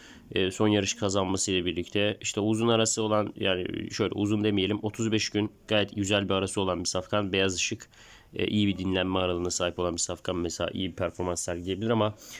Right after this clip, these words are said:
ben daha burada güvenebileceğimiz bir isim olmasıyla birlikte, mesafenin de kısa olmasıyla Bozkır Efes'i iki numarayı tek bırakacağım arkadaşlar. Bu yarış için Ayan kurşunla birlikte. İlk altılıda iki teke kadar çıkmış olduk arkadaşlar.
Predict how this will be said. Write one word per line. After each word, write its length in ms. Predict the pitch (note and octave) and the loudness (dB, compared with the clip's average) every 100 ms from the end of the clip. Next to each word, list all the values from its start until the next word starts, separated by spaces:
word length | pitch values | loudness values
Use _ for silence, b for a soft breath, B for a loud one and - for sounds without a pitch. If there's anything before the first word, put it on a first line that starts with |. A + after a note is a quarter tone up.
| B B - | B B 0
ben 200 | B2 A2+ | 0 4
daha 400 | A2+ A#2 A#2+ - - | 4 6 4 2 -4
burada 480 | G#2+ G#2 A2 A2+ - | -2 4 4 4 -2
güvenebileceğimiz 800 | F#2 G#2+ G#2+ G2+ G2 G#2 G#2+ G2 | 0 2 4 2 0 0 0 0
bir 60 | |
isim 240 | G#2 - G#2 | -2 0 0
olmasıyla 460 | G#2 G#2 - G2 | 2 2 0 -2
birlikte, 280 | F#2+ F2+ - | -2 -2 0
mesafenin 500 | G2+ G2+ A2 G#2+ A#2 | 0 2 0 2 0
de 60 | A2 | 0
kısa 260 | - - | -4 -2
olmasıyla 580 | G2+ F#2 F2+ F#2+ G2 G#2+ B B B B B - | -2 0 -2 0 0 0 B B B B B -2
Bozkır 360 | A2+ A#2 - A#2 | 2 2 2 0
Efes'i 300 | G2+ G2 - | 0 -4 -6
iki 240 | G#2 - | -6 -2
numarayı 480 | G#2 F#2 F#2 G2 A2 B B B B | 2 2 4 2 0 B B B B
tek 260 | B2 A2+ | -4 -2
bırakacağım 400 | A#2 F#2+ G2 F#2 | 0 0 2 2
arkadaşlar. 680 | F2+ F2 F#2+ F2+ - G#2 F#2+ | 2 0 -2 0 0 -2 0
Bu 60 | F#2+ | 0
yarış 240 | F#2 - | 2 -2
için 140 | - | -2
Ayan 220 | G2 G2 F#2+ | 2 2 0
kurşunla 440 | G2 - F#2+ F2+ | -2 -4 -2 -2
birlikte. 440 | F2 D#2+ - F2+ F2 | -4 -8 -4 -4 -2
İlk 240 | G#2+ G#2+ | -4 0
altılıda 400 | G#2+ G2+ G2+ G2+ | 0 2 0 0
iki 200 | - - | -2 -4
teke 240 | - G2 F2 | -6 -6 -4
kadar 260 | F#2 G2+ | 0 0
çıkmış 400 | - - - G2+ | 0 -4 -4 -4
olduk 260 | F#2+ E2+ E2+ | -2 -4 -4
arkadaşlar. 600 | E2+ E2 E2+ - F2 | -4 -2 -4 -4 -4